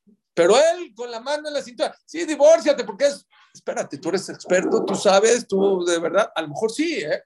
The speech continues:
Hay amigos que son mejor que expertos, adelante. Yo estoy hablando, si ustedes no son expertos en el tema, no tomen la, no tomen la, la, la responsabilidad, porque te llevas de corbata, no a la pareja, ¿eh?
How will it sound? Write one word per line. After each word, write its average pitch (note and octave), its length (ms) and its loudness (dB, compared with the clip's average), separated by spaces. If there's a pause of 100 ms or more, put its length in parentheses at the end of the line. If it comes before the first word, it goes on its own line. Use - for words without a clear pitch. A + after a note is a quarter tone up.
(360)
Hay F#3+ 180 2
amigos A#3 400 -4
que D#3+ 240 -8
son F3+ 280 -4
mejor G#3 280 2
que A3+ 100 -2
expertos, G#3+ 500 -2
adelante. G3 640 -2 (400)
Yo G3+ 80 -4
estoy C4+ 160 0
hablando, C4 500 4 (320)
si - 240 -18
ustedes C4+ 480 0
no C#4 120 -2
son C#4 200 -6
expertos A3 800 -6
en F3 100 -6
el F3 140 -4
tema, G3+ 340 -2 (460)
no C#3+ 180 -8
tomen - 240 -6
la, - 240 0 (300)
no F3 300 -2
tomen A3 480 0
la, - 300 0
la, - 200 -4
la F3 160 0
responsabilidad, D#3+ 840 -4 (540)
porque D#3 240 -2
te E3+ 140 0
llevas A3 160 4
de A3 120 0
corbata, F#3 600 -2
no F3+ 80 -8
a G#3+ 40 -6
la G3+ 120 -10
pareja, D3 420 -12
¿eh? - 100 -20